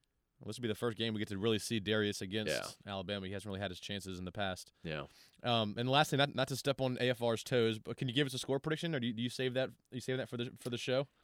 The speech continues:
Speaker 2: Yeah, I save it for the show,
Speaker 1: Okay.
Speaker 2: but I, I, I,
Speaker 1: I think, I think we all know the, the direction it's going. I'm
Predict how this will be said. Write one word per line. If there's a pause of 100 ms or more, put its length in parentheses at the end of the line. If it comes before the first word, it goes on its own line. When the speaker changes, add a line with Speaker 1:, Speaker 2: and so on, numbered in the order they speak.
(120)
Speaker 2:
Yeah,
I
save
it
for
the
show,
Speaker 1:
Okay.
Speaker 2:
but
I, (1600)
I,
I, (600)
Speaker 1:
I
think,
I
think
we
all
know
the,
the
direction
it's
going.
I'm